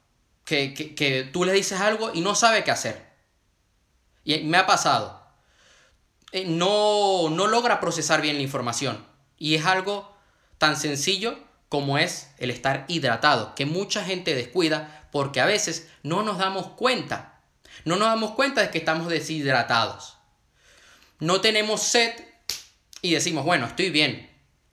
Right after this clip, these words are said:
pero la cabeza no nos da y pensamos que es que hay que dormir o que hay que desconectar. No, es tan sencillo como tener una botella de agua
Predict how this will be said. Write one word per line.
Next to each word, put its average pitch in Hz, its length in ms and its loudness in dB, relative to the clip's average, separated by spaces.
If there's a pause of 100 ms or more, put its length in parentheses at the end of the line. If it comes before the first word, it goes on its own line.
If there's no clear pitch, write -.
(280)
pero 143 200 0
la 135 140 0
cabeza 147 340 0
no 185 160 -4
nos 170 160 -4
da 156 480 -2
y 139 120 -6
pensamos 147 500 0
que - 80 -2
es 139 80 -4
que 147 360 -2
hay 131 140 0
que 139 100 -2
dormir 143 460 -2 (720)
o 131 220 -2
que 120 800 -4
hay 143 160 2
que 151 100 -2
desconectar. 143 640 2
No, 156 400 -2 (440)
es - 60 -20
tan 170 140 0
sencillo 170 560 -4 (320)
como 123 240 -4
tener 160 400 0 (960)
una 147 180 2
botella 151 340 2
de 147 100 2
agua 156 460 0